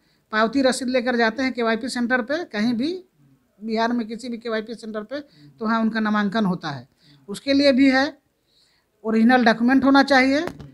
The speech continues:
निवास प्रमाण पत्र, आधार कार्ड, बैंक पासबुक। आएंगे हमारे डीआरसीसी, ऑनलाइन करेंगे, ऑनलाइन करने के बाद में फिर उसके बाद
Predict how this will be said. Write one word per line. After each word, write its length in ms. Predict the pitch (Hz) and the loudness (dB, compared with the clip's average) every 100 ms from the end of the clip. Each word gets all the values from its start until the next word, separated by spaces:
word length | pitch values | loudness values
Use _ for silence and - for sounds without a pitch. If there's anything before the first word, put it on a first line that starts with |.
| _ _ _ _ _ - | _ _ _ _ _ -6
निवास 380 | 196 220 262 - | -2 2 2 2
प्रमाण 400 | 254 254 262 262 | 0 4 4 4
पत्र, 600 | 285 285 330 359 - 147 | 0 -4 -6 -8 -14 -8
आधार 340 | 202 202 226 240 | 0 4 6 4
कार्ड, 280 | 269 311 - _ _ _ | 2 2 0 _ _ _
बैंक 320 | 170 247 262 240 | 0 2 2 0
पासबुक। 420 | 208 180 151 143 _ _ 147 139 131 _ _ _ _ _ _ - | -2 -2 -10 -18 _ _ _ _ _ _ _ _ _ _ _ -2
आएंगे 300 | 214 269 262 | 0 2 2
हमारे 240 | 254 262 | 2 2
डीआरसीसी, 720 | 240 247 254 262 262 269 330 349 _ | 2 2 0 -2 -6 -4 -6 -6 _
ऑनलाइन 400 | 196 226 247 254 | -6 0 2 2
करेंगे, 360 | 247 262 277 277 | 2 2 4 2
ऑनलाइन 340 | 226 240 247 | 2 2 2
करने 320 | 247 226 254 240 | 0 -2 -2 -2
के 120 | 247 | 0
बाद 260 | 240 247 | 2 2
में 120 | 247 202 | 0 -2
फिर 260 | 247 240 | -4 -6
उसके 340 | 240 220 - 233 | -6 -12 -10 -4
बाद 360 | 233 240 226 | 0 0 0